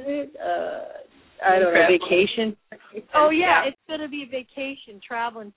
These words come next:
Speaker 1: five hours a day, sleeping in a camping tent, and then, you know, going to do an interview the next morning,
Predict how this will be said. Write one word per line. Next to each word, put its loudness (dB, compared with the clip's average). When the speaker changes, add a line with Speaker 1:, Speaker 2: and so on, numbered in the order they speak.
Speaker 1:
five -4
hours -6
a -20
day, -8
sleeping -8
in -6
a -8
camping -8
tent, -8
and 0
then, 2
you -2
know, 2
going 2
to -2
do -2
an -2
interview 0
the 0
next -6
morning, -2